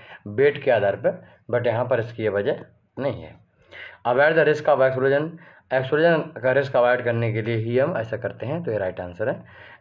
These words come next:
Add extra nutrition as fact-, fertilizer, इससे सिर्फ कैल्शियम, अ, एक्स्ट्रा न्यूट्रिएंट, सेकंड न्यूट्रि-, न्यूट्रिएंट है, अवॉइड हो सकता है, हम ऐसा मान सकते हैं, but ये कोई ऐसी वजह नहीं है। इसका यूज़ सिर्फ नाइट्रोजन फर्टिलाइजर के तौर पे किया जाता है, ठीक। तो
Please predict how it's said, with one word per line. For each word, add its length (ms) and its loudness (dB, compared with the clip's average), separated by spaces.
Add 280 4
extra 240 2
nutrition 320 0
as 200 0
fact-, 300 -6
fertilizer, 460 0
इससे 280 0
सिर्फ 320 0
कैल्शियम, 720 2
अ, 40 4
एक्स्ट्रा 420 2
न्यूट्रिएंट, 320 2
सेकंड 240 0
न्यूट्रि-, 300 -2
न्यूट्रिएंट 360 -2
है, 60 2
अवॉइड 260 4
हो 140 0
सकता 280 -8
है, 220 -8
हम 100 -2
ऐसा 160 0
मान 220 0
सकते 260 -6
हैं, 160 -8
but 300 -2
ये 180 2
कोई 220 0
ऐसी 260 0
वजह 340 0
नहीं 220 -2
है। 60 2
इसका 200 0
यूज़ 400 0
सिर्फ 260 -2
नाइट्रोजन 320 0
फर्टिलाइजर 260 2
के 40 -2
तौर 140 2
पे 140 -4
किया 180 -6
जाता 220 -4
है, 120 -14
ठीक। 240 -6
तो 400 0